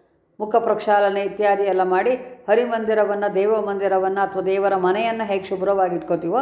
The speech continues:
ಹಾಗೆ ಈ ಶರೀರವನ್ನು ಕೂಡ ತೊಳೆದು ಸ್ವಚ್ಛ ಮಾಡಿ ರಂಗೋಲಿ ಹಾಕಿ ಎಲ್ಲ ಮಾಡ್ದಂಗೆ ದೀಪಗಳ ಸಾಲು ಅಂದರೆ ಇಂದ್ರಿಯಗಳು ಅವೆಲ್ಲವನ್ನೂ ಕೂಡ ಇಂದ್ರಿಯ, ಇಂದ್ರಿಯ ಗೋಲಕಗಳನ್ನು ಸುಸ್ಥಿತಿಯಲ್ಲಿ ಇಟ್ಕೋಬೇಕು ಅಂತ. ಈಗ ಇನ್ನೊಂದು ರೀತಿಯಾಗಿ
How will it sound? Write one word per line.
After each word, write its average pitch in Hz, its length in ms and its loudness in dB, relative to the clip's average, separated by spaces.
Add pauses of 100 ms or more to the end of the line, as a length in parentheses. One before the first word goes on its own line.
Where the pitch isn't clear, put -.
(560)
ಹಾಗೆ 262 380 4
ಈ 240 140 -6
ಶರೀರವನ್ನು 226 680 -2
ಕೂಡ 214 200 0
ತೊಳೆದು 214 380 -2
ಸ್ವಚ್ಛ 202 300 -6
ಮಾಡಿ 202 360 0
ರಂಗೋಲಿ 196 400 2
ಹಾಕಿ 180 320 0
ಎಲ್ಲ 180 200 2
ಮಾಡ್ದಂಗೆ 175 800 -2 (220)
ದೀಪಗಳ 226 460 2
ಸಾಲು 208 380 2
ಅಂದರೆ 202 220 -4
ಇಂದ್ರಿಯಗಳು 208 560 0
ಅವೆಲ್ಲವನ್ನೂ 190 720 0
ಕೂಡ 196 200 -4 (500)
ಇಂದ್ರಿಯ, 220 360 2
ಇಂದ್ರಿಯ 208 420 0
ಗೋಲಕಗಳನ್ನು 190 720 0 (480)
ಸುಸ್ಥಿತಿಯಲ್ಲಿ 233 760 2
ಇಟ್ಕೋಬೇಕು 175 720 0
ಅಂತ. 143 160 -6 (1300)
ಈಗ 302 200 6
ಇನ್ನೊಂದು 302 400 2
ರೀತಿಯಾಗಿ 208 540 0